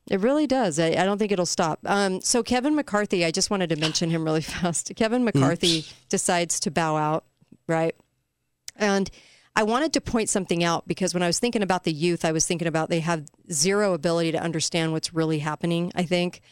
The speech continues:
Speaker 1: Um, but he wrote, uh, he had a fifty-three percent, fifty-three, well, forty-three percent at his low score for Constitution,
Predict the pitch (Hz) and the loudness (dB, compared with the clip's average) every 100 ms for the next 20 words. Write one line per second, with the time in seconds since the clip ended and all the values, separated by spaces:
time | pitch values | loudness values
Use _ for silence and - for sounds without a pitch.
0 | _ _ _ - 190 196 185 180 - 185 | _ _ _ -2 0 2 0 -2 -6 0
1 | 220 208 - - _ _ _ _ - 285 | 2 2 -2 -8 _ _ _ _ -2 0
2 | 285 226 214 202 - 226 180 175 180 262 | 2 2 2 0 -2 0 2 2 2 2
3 | 214 - 262 233 - 185 190 - 175 - | 0 -2 0 -2 -2 -2 -2 -2 -2 0
4 | 165 160 - - - - 277 - 247 - | -2 -2 -2 -4 -6 -4 -2 0 -2 0
5 | 214 208 - 196 170 160 - 269 262 - | 0 0 0 0 0 0 0 0 0 -2
6 | 165 170 - 170 160 156 165 190 151 143 | -2 -2 0 0 0 0 0 0 0 -4
7 | - - 196 185 - 160 180 165 - - | -4 -2 0 0 -2 -6 -4 -2 -4 -2
8 | 170 160 160 156 | -2 0 -2 -4